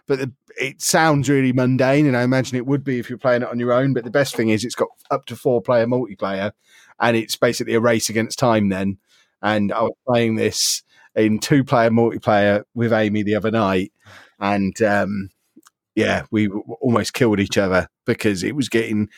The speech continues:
quite intense in places. And for one pound seventy-nine, it was just fun. And I've just looked, it's that you can download it for free on iOS and the Android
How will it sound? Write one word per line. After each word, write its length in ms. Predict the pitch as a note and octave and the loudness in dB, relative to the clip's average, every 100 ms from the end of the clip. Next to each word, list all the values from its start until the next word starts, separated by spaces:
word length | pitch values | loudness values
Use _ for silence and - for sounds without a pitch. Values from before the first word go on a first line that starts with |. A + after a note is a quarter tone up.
| _ | _
quite 240 | - E3+ C#3+ | 0 2 2
intense 580 | C#3 D#3 B2 A2 - - _ - | -2 -2 -2 -2 -6 -6 _ -6
in 140 | B2 | -4
places. 580 | - A2 G2 A2 A2+ - _ _ _ | 0 -2 -2 -4 -4 -8 _ _ _
And 320 | A#2 B2 A#2+ | 0 0 0
for 120 | - | 0
one 180 | D3 C#3+ | 2 2
pound 200 | C3 B2 A2 | 0 -4 -2
seventy-nine, 680 | A2+ A2 A#2 A2 G2+ G#2 G#2+ | -6 -4 -4 -2 -2 -4 -6
it 120 | A#2 | -10
was 140 | G#2 | -10
just 340 | - G#2 - - _ _ _ _ | -10 -8 -8 -12 _ _ _ _
fun. 400 | - - C#3 A2+ | -6 0 2 2
And 140 | A2+ B2 | 0 0
I've 100 | A2+ | -2
just 160 | B2 | -2
looked, 300 | B2+ A#2 A2+ | 0 0 -2
it's 540 | - B2 - - - - - | -6 -8 -8 -8 -10 -10 -2
that 160 | E3+ | 0
you 80 | B2+ | 2
can 100 | A#2+ | 2
download 240 | C3 A#2+ A2 | 2 2 -2
it 80 | |
for 80 | - | -10
free 380 | - D3 A#2 G#2 | -4 0 0 -2
on 220 | A2+ G#2+ | -4 -6
iOS 640 | G#2 A#2+ A2+ G#2+ - - - | -4 -2 0 -2 -4 -8 -6
and 160 | A#2 A2 | -4 -2
the 40 | |
Android 420 | G#2+ G#2+ A2 G#2 | -2 -2 -2 -4